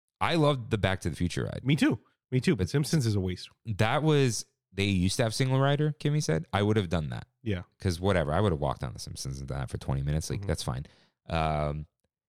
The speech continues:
Speaker 1: so I'm fine with skipping. I'm fine with skipping all the Simpsons food.
Speaker 2: Yeah.
Speaker 1: As much as, like, I wanted to eat at Jurassic Cafe, there was no time. I'm like, "Whatever, it's fine.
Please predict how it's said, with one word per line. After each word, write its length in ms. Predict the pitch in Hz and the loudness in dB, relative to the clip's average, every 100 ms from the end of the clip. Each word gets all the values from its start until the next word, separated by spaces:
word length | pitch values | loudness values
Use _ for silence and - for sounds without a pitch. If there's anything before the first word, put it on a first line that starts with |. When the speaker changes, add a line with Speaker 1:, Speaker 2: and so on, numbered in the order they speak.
| _ | _
Speaker 1:
so 140 | 95 92 | 0 0
I'm 100 | 98 | 2
fine 220 | 123 135 | 0 0
with 100 | 127 | 0
skipping. 280 | - 120 120 | -2 0 0
I'm 160 | 90 | -2
fine 200 | 87 120 | 0 0
with 80 | 113 | 0
skipping 500 | - 113 101 101 98 | 0 -2 0 0 -2
all 160 | - 90 | -2 -2
the 80 | 92 | 0
Simpsons 380 | - 90 85 80 | -2 -4 -4 -2
food. 380 | 123 117 113 - _ | 2 4 2 -6 _
Speaker 2:
Yeah. 200 | 101 90 - _ | -10 -10 -12 _
Speaker 1:
As 160 | - 113 | -2 2
much 180 | 180 208 | 0 2
as, 120 | 190 | 2
like, 140 | 147 | 2
I 100 | 117 | 2
wanted 200 | 113 123 | 4 4
to 60 | 107 | 4
eat 140 | 101 | 4
at 60 | 123 | 4
Jurassic 340 | 131 139 139 143 | 4 2 0 0
Cafe, 260 | 151 156 | 2 4
there 100 | 117 | 4
was 100 | 98 | 4
no 100 | 107 | 4
time. 220 | 101 117 90 | 4 2 2
I'm 100 | 127 | 0
like, 120 | 117 | 2
"Whatever, 320 | 110 85 71 | 4 4 2
it's 120 | 82 | -2
fine. 160 | - | -2